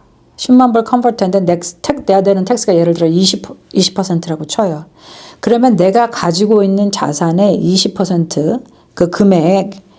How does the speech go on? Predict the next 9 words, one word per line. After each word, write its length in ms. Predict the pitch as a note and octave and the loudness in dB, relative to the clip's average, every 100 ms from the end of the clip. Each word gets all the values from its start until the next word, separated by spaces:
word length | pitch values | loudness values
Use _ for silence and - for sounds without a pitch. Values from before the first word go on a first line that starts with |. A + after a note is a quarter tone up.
| - | -2
이십 300 | G3+ A3+ A3 | 0 0 -2
퍼센트가 840 | - A3+ G#3+ F#3 F#3 F3 G#3+ C#4 C#4+ - _ _ | -4 -2 -2 -2 -2 0 2 0 -4 -16 _ _
없어지는 600 | - F3 - B3+ A#3 E3+ | -2 -2 2 2 2 0
거예요. 180 | D3 C#3+ - | -4 -8 -4
텍스를 400 | B3 - F3+ D#3 | -4 -2 -2 -2
내는 260 | D3+ D#3 | -2 -2
거기 220 | D3+ C#3+ | -4 -8
때문에. 260 | - - - _ _ _ _ _ _ _ _ _ _ _ _ _ _ _ _ G#3+ | -16 -20 -20 _ _ _ _ _ _ _ _ _ _ _ _ _ _ _ _ 0
응? 240 | D4+ | 0